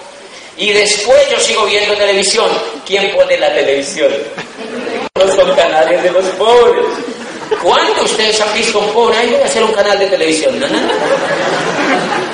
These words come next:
El rico proyecta la televisión para que la masa la vea.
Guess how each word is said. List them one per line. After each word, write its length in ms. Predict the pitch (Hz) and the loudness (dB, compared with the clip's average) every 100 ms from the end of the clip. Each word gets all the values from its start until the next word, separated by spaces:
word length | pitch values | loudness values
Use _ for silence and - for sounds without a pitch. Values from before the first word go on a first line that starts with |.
| 392 415 427 - - | -2 0 -2 -6 0
El 220 | 185 - | 2 2
rico 420 | 247 277 285 233 233 | 2 0 0 0 0
proyecta 800 | 233 226 208 220 269 269 - 202 | 2 2 2 2 2 2 0 0
la 180 | 185 185 | 0 2
televisión 720 | 190 180 185 180 220 226 226 | 2 2 2 0 0 0 2
para 280 | 233 208 190 | 2 2 2
que 100 | 190 | 0
la 200 | 190 185 | 2 2
masa 560 | 190 - - - 196 156 | 2 2 2 2 0 0
la 140 | 143 | 2
vea. 260 | 160 180 - | 2 2 0